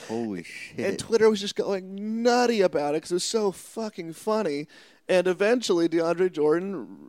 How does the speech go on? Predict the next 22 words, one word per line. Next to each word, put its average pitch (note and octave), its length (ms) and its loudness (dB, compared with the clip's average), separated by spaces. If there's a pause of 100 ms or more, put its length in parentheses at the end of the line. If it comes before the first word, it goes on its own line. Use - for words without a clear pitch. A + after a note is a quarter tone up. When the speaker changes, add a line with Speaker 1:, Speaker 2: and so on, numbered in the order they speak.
(120)
Speaker 2:
uh, D#3+ 240 0
reneged E3 500 0
on F3+ 140 2
his, G3 380 -2
uh, F#3 180 2
promise F#3+ 500 -2
and D#3+ 120 -4
didn't F3+ 220 0
go F#3 180 4
to F#3+ 140 -4
the F#3+ 320 0 (360)
Mavericks F3 440 2
and E3+ 440 -6
<laughs> - 100 -20
went F3 160 -2
back A3+ 140 0
to - 80 -18
the - 80 -2
Clippers. - 540 -8 (960)
And F#3 80 0
it F#3 60 4
was G3+ 220 4